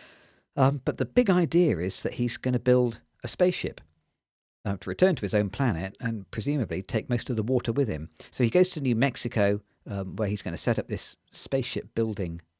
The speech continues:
enterprise, and there he meets Mary Lou, and I think this is basically the start of Act Two. So we've had Act One up until now,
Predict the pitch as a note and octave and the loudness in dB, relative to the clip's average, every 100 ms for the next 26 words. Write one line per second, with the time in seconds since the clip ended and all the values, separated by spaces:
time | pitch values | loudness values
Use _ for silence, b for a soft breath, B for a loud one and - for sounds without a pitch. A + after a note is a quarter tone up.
0 | - G#2+ - - F2+ F2+ - G2 A#2+ B2+ | -6 -4 -4 -6 -2 -2 -2 0 4 4
1 | A#2 G#2 G2+ - G2 A2+ A#2 A#2 G#2+ G2+ | 2 -4 -4 -4 -2 2 2 2 2 2
2 | F#2 E2+ F#2+ C#3 - B2+ A#2 B2+ B2 B2+ | 2 0 -4 -4 -6 -8 -2 0 0 -4
3 | F2 - B2 G2 F2+ E2 - - E2+ F2+ | -8 -2 -2 0 -4 -6 -6 -4 -4 -2
4 | G#2 A2 A#2 C#3 D#3+ B2 A2+ G#2 G2+ G2 | -4 0 2 2 0 2 4 2 -4 -8
5 | G2 F2+ F2 E2 | -6 -4 -4 -4